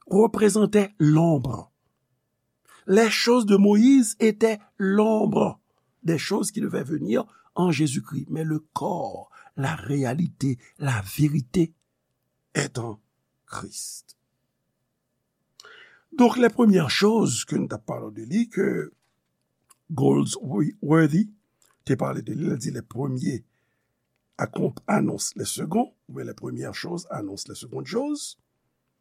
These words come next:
Les secondes choses accomplissent les premiers. Eh bien, dans le passage Colossiens deux, seize et dix-sept là, les premières choses sont assimilées,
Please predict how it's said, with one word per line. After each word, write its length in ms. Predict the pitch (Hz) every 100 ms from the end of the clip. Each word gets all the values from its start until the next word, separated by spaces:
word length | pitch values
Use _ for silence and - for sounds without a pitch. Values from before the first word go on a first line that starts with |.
| _ _ _ _ _
Les 240 | 151 156 139
secondes 560 | - 175 147 156 143
choses 600 | - - 185 156 123 - -
accomplissent 680 | 127 - 135 131 143 -
les 140 | 127 110
premiers. 460 | - 147 151 202 - _ _ _ _ -
Eh 160 | 175
bien, 300 | 165 175 226 277 _ _ _ _ _ _ _ _ _ 156
dans 180 | 190
le 60 | 202
passage 400 | 233 226 262 247
Colossiens 480 | 214 170 147 - 131
deux, 260 | 131 214
seize 840 | 208 - - 190 185 143 131 123 - -
et 60 | 120
dix-sept 400 | 104 - 101 165
là, 160 | - _ _ _ _ _ _
les 180 | - 160
premières 440 | 160 233 240 214 180
choses 480 | - 233 254 226
sont 420 | - - - - -
assimilées, 920 | 160 - - 285 285 254 170 -